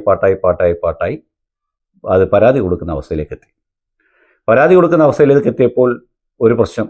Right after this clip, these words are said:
ക്രിമിനൽ കേസ് എടുക്കും. ക്രിമിനൽ കേസ് എടുത്താൽ ഒരു കുഴപ്പം കൂടി വരും, അകത്തു പോകും.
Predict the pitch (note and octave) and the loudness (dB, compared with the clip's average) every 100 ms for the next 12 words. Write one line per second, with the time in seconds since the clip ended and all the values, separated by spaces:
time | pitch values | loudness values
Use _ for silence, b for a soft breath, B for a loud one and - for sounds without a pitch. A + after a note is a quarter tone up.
0 | _ - A#2 C3 C3+ B2+ G#2+ - - _ | _ -2 0 2 0 0 -2 -6 -12 _
1 | _ A2+ B2 C#3+ D3+ C#3 A#2 A2+ A#2+ A#2+ | _ 0 2 2 2 0 0 2 2 0
2 | - _ A2 B2 A#2+ G#2+ A#2+ A2+ G2+ F#2+ | -6 _ 0 2 2 0 0 0 2 2
3 | G#2 - G#2 F#2 | 0 -2 -4 -6